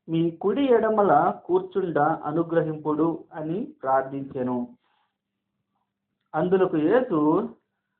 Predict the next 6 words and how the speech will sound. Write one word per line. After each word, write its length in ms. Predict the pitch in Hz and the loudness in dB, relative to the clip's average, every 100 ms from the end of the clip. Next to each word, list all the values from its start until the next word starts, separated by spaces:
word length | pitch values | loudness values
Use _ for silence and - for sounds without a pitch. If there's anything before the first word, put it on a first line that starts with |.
| _ _ _ _ _ _ _ | _ _ _ _ _ _ _
"మీరు 240 | 156 160 | -2 2
కోరినదేమియో 1080 | 156 151 175 240 262 262 202 202 208 196 202 | 0 0 4 4 4 0 2 0 0 2 2
మీరు 260 | 202 165 165 | 2 0 0
ఎరుగరు. 640 | 143 160 160 156 120 117 _ _ _ _ _ _ | 2 2 2 2 0 -8 _ _ _ _ _ _
నేను 560 | 151 156 147 143 143 143 _ _ 160 | -4 -2 0 0 -2 -8 _ _ 0
పానము 420 | 170 233 254 | 2 2 0